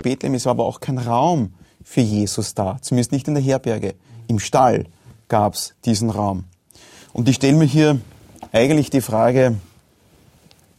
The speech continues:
habe ich in meinem Herzen Raum für Jesus? Habe ich in meinem Leben Zeit für Jesus?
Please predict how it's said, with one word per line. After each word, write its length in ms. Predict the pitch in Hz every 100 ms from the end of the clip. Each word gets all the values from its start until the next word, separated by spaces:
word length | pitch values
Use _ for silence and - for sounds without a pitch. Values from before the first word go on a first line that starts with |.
| _ _ _ _ _ _ _ _
habe 220 | 113 110
ich 160 | 143 -
in 60 |
meinem 200 | 131 120
Herzen 680 | 113 127 127 135 - 113 95 85 _ - _ _ _ -
Raum 320 | 113 107 123 139
für 160 | 147
Jesus? 640 | 117 170 127 - 107 - - - - - _ _
Habe 160 | 120 131
ich 80 | 151
in 60 |
meinem 180 | 127 120
Leben 560 | 110 139 196 143 98 - _
Zeit 600 | - 143 143 165 - - _ _ _ _ _
für 200 | - 120
Jesus? 680 | 98 104 98 110 92 -